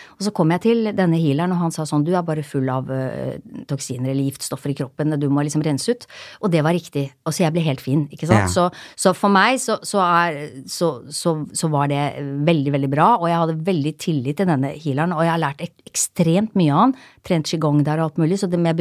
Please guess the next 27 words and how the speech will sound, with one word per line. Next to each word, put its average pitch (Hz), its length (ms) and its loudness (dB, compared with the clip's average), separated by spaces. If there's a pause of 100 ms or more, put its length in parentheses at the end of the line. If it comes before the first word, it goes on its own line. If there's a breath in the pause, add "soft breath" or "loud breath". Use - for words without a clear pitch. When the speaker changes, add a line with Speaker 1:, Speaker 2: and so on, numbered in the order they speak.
Speaker 1:
bruke - 160 -8
hver 127 160 -2
dag. 139 80 -8
Så - 160 -6
det 165 140 0
må 160 100 2
jeg - 80 0
bare 143 160 -2
for 165 120 -4
å 165 40 2
si 147 220 0
det, 165 160 4
da. - 40 8
Speaker 2:
Det 135 140 6
gjør 104 240 4
du 85 80 -2
fortsatt. 98 240 -4
Speaker 1:
Ja, 180 160 6
det 196 80 2
gjør 185 140 4
jeg - 100 -6
fortsatt, - 340 -10
ja. 151 140 0 (480 loud breath)
Energitrening. 151 720 2 (260 loud breath)
Så, - 240 2 (220)
<clears throat> 196 220 4
men 262 280 6